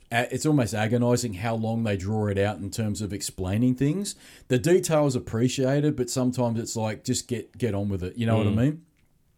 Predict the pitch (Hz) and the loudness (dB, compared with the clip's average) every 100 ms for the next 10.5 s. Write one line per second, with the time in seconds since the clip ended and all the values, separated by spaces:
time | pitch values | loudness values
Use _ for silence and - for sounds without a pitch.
0 | _ - 143 135 127 107 107 110 113 127 | _ -2 0 0 0 -2 -4 -6 -4 -6
1 | - 127 123 170 180 - - - - _ | -4 -4 -2 -4 -6 -8 -20 -20 -20 _
2 | - 139 143 151 127 139 143 151 143 135 | -2 2 6 6 6 4 4 4 2 4
3 | 156 151 151 135 123 123 127 123 120 - | 4 2 0 4 4 6 6 6 4 0
4 | 110 104 101 120 131 127 127 123 127 123 | -2 -2 0 2 2 2 2 0 0 -4
5 | 110 117 123 123 107 117 113 110 104 101 | 0 -2 -2 -2 0 0 0 0 -2 -4
6 | - 123 113 120 120 123 123 135 160 170 | 0 -2 0 -4 -2 -2 0 -2 -2 -6
7 | _ - - - _ 120 123 123 117 - | _ -20 -20 -20 _ 0 2 2 0 -4
8 | 117 151 147 - 127 135 196 202 - _ | 2 4 4 -2 0 2 2 -2 -8 _
9 | _ 131 139 135 127 127 120 120 113 113 | _ 2 4 6 6 4 2 0 0 -2
10 | 101 123 135 190 | -2 0 0 0